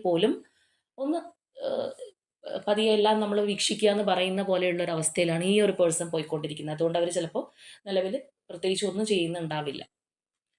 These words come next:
അപ്പോൾ എങ്ങനെയാണെന്നുണ്ടെങ്കിലും ഈ ഒരു തരത്തിലാണ് നമുക്കിപ്പോൾ കാണാൻ കഴിഞ്ഞിട്ടുള്ളത്. അപ്പോൾ ഇങ്ങനെയുള്ളവർക്കാണിത് കൂടുതൽ റെസനേറ്റ് ആവുക. അപ്പോൾ നമുക്കിനി ഈ ഒരു വ്യക്തിയുടെ ഇന്റൻഷൻ എന്താണ്, അല്ലെങ്കിൽ അവരെന്തെങ്കിലും പ്ലാൻ ചെയ്യുന്നുണ്ടോ, ആക്ഷൻ എടുക്കുമോ എന്നുള്ളത് നോക്കാം. അപ്പോ ഇവിടെ നമ്മൾ കണ്ടതുപോലെ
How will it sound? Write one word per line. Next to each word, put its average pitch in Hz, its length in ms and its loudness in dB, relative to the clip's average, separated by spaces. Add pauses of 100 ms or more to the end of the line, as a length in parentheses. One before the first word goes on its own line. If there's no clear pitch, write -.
(200)
അപ്പോൾ 196 160 -2
എങ്ങനെയാണെന്നുണ്ടെങ്കിലും 214 840 -2
ഈ 196 100 0
ഒരു 196 160 -6
തരത്തിലാണ് 185 440 -2
നമുക്കിപ്പോൾ 185 440 -2
കാണാൻ 170 260 -2
കഴിഞ്ഞിട്ടുള്ളത്. 165 540 0
അപ്പോൾ 196 160 0
ഇങ്ങനെയുള്ളവർക്കാണിത് 170 760 -2 (100)
കൂടുതൽ 165 280 -4 (160)
റെസനേറ്റ് 160 460 0
ആവുക. - 140 -10 (1080)
അപ്പോൾ 240 200 -8
നമുക്കിനി 233 380 -6 (100)
ഈ - 20 -2 (100)
ഒരു 247 120 -2 (380)
വ്യക്തിയുടെ 196 420 -8
ഇന്റൻഷൻ 190 380 -6 (100)
എന്താണ്, 170 380 -8
അല്ലെങ്കിൽ 165 260 -6
അവരെന്തെങ്കിലും 180 400 -6
പ്ലാൻ 160 180 -6 (120)
ചെയ്യുന്നുണ്ടോ, 165 440 -8
ആക്ഷൻ 156 240 -4
എടുക്കുമോ 160 280 -4
എന്നുള്ളത് 160 360 -6
നോക്കാം. 165 280 -6 (720)
അപ്പോ 196 160 -2
ഇവിടെ 190 180 -2
നമ്മൾ 208 200 -4
കണ്ടതുപോലെ 196 640 -6